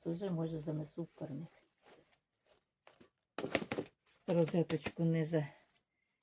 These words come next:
заглибляємо. Бачите, навіть трошки прив'яли,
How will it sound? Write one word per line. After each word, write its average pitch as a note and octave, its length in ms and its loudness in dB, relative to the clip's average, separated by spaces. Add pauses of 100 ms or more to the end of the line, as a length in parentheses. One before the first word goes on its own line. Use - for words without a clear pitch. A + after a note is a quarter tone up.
(220)
заглибляємо. G#3+ 920 8 (640)
Бачите, G3+ 360 4
навіть E3+ 340 4
трошки - 420 -4 (200)
прив'яли, E3+ 600 4